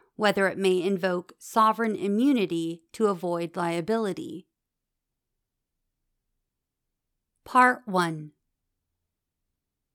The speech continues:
This case arises from a loan Reginald Kurtz secured from the Rural Housing Service.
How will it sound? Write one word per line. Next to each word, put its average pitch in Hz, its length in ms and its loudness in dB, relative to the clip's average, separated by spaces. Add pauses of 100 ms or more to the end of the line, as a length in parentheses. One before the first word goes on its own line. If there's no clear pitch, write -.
(500)
This 285 320 0
case 190 340 -2
arises 185 640 0
from 185 240 -2
a 185 60 2
loan 175 580 2 (220)
Reginald 247 640 -2
Kurtz - 520 -2
secured 180 560 -4
from 185 260 -2
the 180 100 0
Rural 233 500 0
Housing 175 500 -2
Service. 151 680 -12